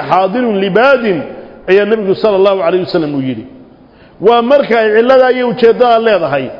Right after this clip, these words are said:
Laakiin qof baadiye ka mid waxba yaan loo iibinin, macnaheedu ma aha. Waa loo iibinaya, dilaal baa loo noqonaya.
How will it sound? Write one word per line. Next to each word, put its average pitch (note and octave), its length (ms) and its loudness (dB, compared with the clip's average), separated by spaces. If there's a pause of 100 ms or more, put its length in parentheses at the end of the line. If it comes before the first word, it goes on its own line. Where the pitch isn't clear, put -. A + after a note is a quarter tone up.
(460)
Laakiin B3 460 2
qof C#4 220 4
baadiye A#3+ 320 2
ka G#3+ 140 -2
mid B3+ 160 -2
waxba A3+ 220 2
yaan B3+ 260 2
loo A#3+ 120 4
iibinin, A3+ 380 -2
macnaheedu G3 460 0
ma F3 140 -2
aha. A#2+ 220 -6 (960)
Waa A3 180 2
loo A#3+ 220 4
iibinaya, A#3+ 480 0
dilaal A#3+ 360 2
baa A3+ 160 0
loo A#3 240 0
noqonaya. A3 640 0